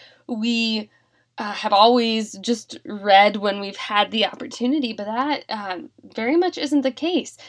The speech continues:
And so today I'd like to maybe walk you through a little bit of that history. Uh, we can explore this topic together. Anyway, let's, uh, head on in. So, in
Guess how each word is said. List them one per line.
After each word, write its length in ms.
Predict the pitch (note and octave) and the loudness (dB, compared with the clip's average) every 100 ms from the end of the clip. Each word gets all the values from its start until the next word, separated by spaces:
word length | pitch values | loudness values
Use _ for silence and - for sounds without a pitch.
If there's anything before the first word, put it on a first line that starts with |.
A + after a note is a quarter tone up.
| A#3+ | -10
And 140 | A#3 A3+ | -8 0
so 220 | B3 A#3 | 0 0
today 300 | B3 C#4 D#4+ | 0 0 2
I'd 100 | B3+ | 2
like 160 | C4 | 0
to 380 | - A#3 G#3 G3+ - - _ - | 2 2 4 4 2 -10 _ 2
maybe 340 | C4 C4+ B3+ | 6 6 6
walk 380 | A#3+ C#4 C#4+ - | 4 2 0 -2
you 80 | C4 | -4
through 240 | - C#4 | 2 2
a 20 | |
little 200 | B3+ B3+ | 4 4
bit 120 | B3 B3 | 4 4
of 100 | A#3+ | 4
that 180 | A3+ | 4
history. 680 | G#3 A#3 A#3+ - A#3+ B3 D4 - - A#3+ - | 4 2 2 0 0 2 2 0 -14 -14 -2
Uh, 360 | G#3 G3 F#3+ F#3+ | 4 6 6 4
we 140 | A#3 | 0
can 500 | A3 A3+ G#3+ G#3+ G#3 | -2 -2 -2 -2 -4
explore 440 | G#3+ A3 - A#3 A#3+ | -6 -10 -4 0 0
this 240 | A3 B3 | 0 -4
topic 360 | A#3 A3+ C4 - | -8 -6 -6 -2
together. 420 | D#4+ G4 - - - | 0 0 -2 -4 0
Anyway, 360 | D#4 C#4 D4+ D#4+ | 4 6 4 0
let's, 600 | B3 A#3 C4+ C#4+ - - | -6 0 0 0 -14 -14
uh, 280 | B3 A3 G3+ | -10 -4 -2
head 300 | G3 - C#4+ | -2 2 6
on 220 | D4 C#4+ | 8 8
in. 340 | D4+ D#4 D#2+ - _ _ _ _ _ _ _ _ | 6 6 2 -6 _ _ _ _ _ _ _ _
So, 400 | - F#4 B3 - - _ | 0 2 2 -2 -16 _
in 480 | C#4 C4+ C4+ C4 | 4 6 4 2